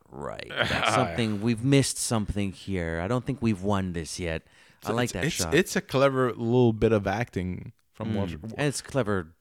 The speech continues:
Speaker 1: uh, cutting and directing from, from John Glenn for that
Speaker 2: Everyone's
Speaker 1: matter.
Speaker 2: working
Speaker 1: Yeah.
Speaker 2: on top. Like,
Speaker 1: Oh.
Speaker 2: it's impressive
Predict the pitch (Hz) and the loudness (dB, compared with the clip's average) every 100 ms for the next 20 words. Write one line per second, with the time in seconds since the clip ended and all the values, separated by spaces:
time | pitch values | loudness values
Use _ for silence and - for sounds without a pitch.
0 | - 80 80 - 117 104 90 82 82 92 | -10 -8 -8 -2 0 0 -2 -4 -4 -4
1 | - - 80 82 87 85 - 87 90 82 | -6 -12 -14 -12 -12 -12 -12 -10 -10 -10
2 | 78 82 82 - - 71 - - 311 339 | -10 -10 -10 -14 -14 -14 -10 -8 -4 -4
3 | - 147 160 160 - 165 165 151 160 - | -2 -4 -4 -8 -8 -10 -8 -8 -10 -12
4 | - - 101 - 156 - 165 - - 214 | -16 -14 -14 0 0 0 -4 0 0 2
5 | 262 | -2